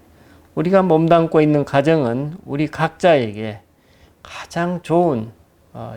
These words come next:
영성 수련의, 에, 도장입니다. 특별히 가족 관계에서 드러나는 나의 경직된 부분, 뭔가 어색한 부분,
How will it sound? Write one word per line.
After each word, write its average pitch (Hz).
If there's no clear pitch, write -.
영성 131
수련의, 117
에, -
도장입니다. 117
특별히 151
가족 180
관계에서 175
드러나는 165
나의 151
경직된 160
부분, 107
뭔가 127
어색한 139
부분, 131